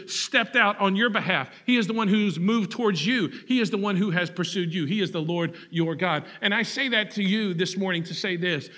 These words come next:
Some of you think you're in this room because it's raining outside or because somebody drug you by the ear here or whatever.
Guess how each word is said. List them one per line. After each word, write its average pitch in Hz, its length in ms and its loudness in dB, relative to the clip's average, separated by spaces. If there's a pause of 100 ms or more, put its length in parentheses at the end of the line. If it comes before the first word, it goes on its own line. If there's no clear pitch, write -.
Some 247 180 -4
of 226 100 0
you 208 120 0
think 208 220 -2
you're 185 140 -2
in 196 100 -2
this 180 200 -4
room 208 240 -2
because 123 260 -8
it's 135 140 -14
raining 190 260 -2
outside 190 480 -2
or 165 40 -6
because 139 240 -8
somebody 165 300 -6
drug 160 240 -6
you 165 60 -6
by 165 160 -4
the 156 60 -6
ear 170 240 -4
here 170 240 -2
or 139 80 -6
whatever. 160 460 -6